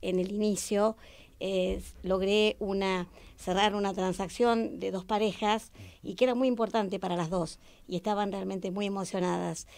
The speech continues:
Y la verdad que cuando llega este momento, mirá, te lo digo, te lo cuento y se me pone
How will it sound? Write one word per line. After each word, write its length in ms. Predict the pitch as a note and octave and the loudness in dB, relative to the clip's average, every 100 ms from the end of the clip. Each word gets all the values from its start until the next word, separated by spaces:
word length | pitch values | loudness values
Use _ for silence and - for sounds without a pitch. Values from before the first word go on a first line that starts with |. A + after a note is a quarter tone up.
| - - - | -20 -20 -10
Y 140 | G#3 | -2
la 120 | A3 | 2
verdad 220 | A3+ A#3+ C#4+ | 2 2 -2
que 160 | C#4 | -4
cuando 640 | - G#3+ G#3 F#3+ F#3+ F#3 F#3 | 2 2 4 2 2 4 2
llega 300 | B3+ C4 B3 | 2 4 2
este 240 | - G3+ | 0 -4
momento, 600 | G3+ A#3 A3+ G3+ F#3 G#3 | 0 2 2 0 -2 0
mirá, 240 | G3 F#3 F#3 | 0 -2 -2
te 140 | G3 | -4
lo 160 | F3 F3+ | -4 -4
digo, 420 | G3+ G#3 A3+ A3 | -4 0 2 2
te 100 | G#3 | -2
lo 140 | F#3 | -6
cuento 340 | F#3 G3 G3 A3+ | -4 -4 0 -2
y 100 | F#3+ | -2
se 120 | F3 | -6
me 100 | E3 | -6
pone 380 | F3 F#3+ G3 | -6 -4 -4